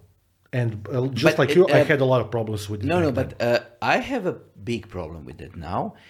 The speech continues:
Speaker 2: And what it, but the, what I learned is that, uh, I then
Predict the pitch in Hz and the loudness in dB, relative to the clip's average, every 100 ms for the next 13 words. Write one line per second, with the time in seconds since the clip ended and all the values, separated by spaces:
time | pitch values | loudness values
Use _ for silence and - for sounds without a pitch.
0 | - - 98 117 165 165 - 127 123 - | -20 -8 -4 -2 -2 -4 -2 -2 -2 -8
1 | 98 113 104 104 139 135 110 196 135 143 | -4 -2 0 -2 0 0 2 2 0 -2
2 | - _ _ _ - _ _ 110 113 98 | -8 _ _ _ -20 _ _ -2 0 -2
3 | 117 113 113 - - _ - 104 104 104 | 0 2 0 -6 -20 _ -2 0 2 2
4 | 104 104 101 - - - 120 131 131 123 | 2 2 0 -4 -10 0 2 4 0 -4
5 | - _ _ _ _ - 98 131 139 135 | -12 _ _ _ _ -16 -4 -2 0 -2